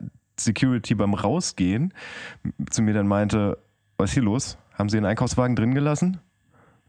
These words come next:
Meinte ich so, "Nee, ich hatte gar keinen dabei." Und so, und der, der hat mich gar nicht ausreden lassen. Der hat mich da voll lang gemacht, dass, dass ich meinen Einkaufswagen drin hab stehen lassen.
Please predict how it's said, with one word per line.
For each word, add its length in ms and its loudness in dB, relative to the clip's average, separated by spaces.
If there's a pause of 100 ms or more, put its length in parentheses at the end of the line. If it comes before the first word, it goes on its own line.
Meinte 180 0
ich 60 -2
so, 100 0
"Nee, 140 4
ich 100 -2
hatte 160 -4
gar 80 0
keinen 220 2
dabei." 400 2
Und 60 2
so, 80 2
und 240 0
der, 80 2
der 100 2
hat 60 0
mich 100 0
gar 120 4
nicht 120 2
ausreden 380 2
lassen. 240 2
Der 80 2
hat 80 -2
mich 100 0
da 80 2
voll 280 0
lang 300 2
gemacht, 480 0
dass, 220 0
dass 160 0
ich 100 0
meinen 160 2
Einkaufswagen 540 2
drin 160 2
hab 100 0
stehen 280 2
lassen. 340 0